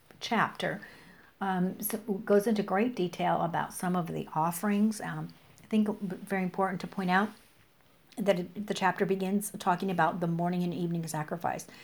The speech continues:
This was to occur every day. And then there were additional days in which we were to, on Sabbath, there was an additional offering, on a monthly offering, sometimes called, uh,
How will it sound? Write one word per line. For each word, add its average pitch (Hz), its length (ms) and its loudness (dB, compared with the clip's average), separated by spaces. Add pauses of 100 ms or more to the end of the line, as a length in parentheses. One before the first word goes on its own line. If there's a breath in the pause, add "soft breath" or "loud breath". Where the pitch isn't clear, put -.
(400 loud breath)
This 214 200 4
was 254 220 2
to 214 160 4
occur 180 400 4
every 175 340 0
day. 262 360 0 (440 loud breath)
And 196 320 6
then 185 340 2
there 165 100 2
were 160 100 0
additional 220 420 0
days 156 380 0
in 170 220 -2
which - 280 -4
we 175 140 2
were 165 400 0 (120)
to, 175 320 2
on 165 200 0
Sabbath, 165 500 0
there 190 100 0
was 185 140 0
an 190 100 -2
additional 196 440 0
offering, 147 480 -2
on 131 120 -2
a 151 40 0
monthly 208 440 4
offering, 147 560 -2
sometimes 160 420 -6
called, 160 300 2 (420 loud breath)
uh, 147 280 0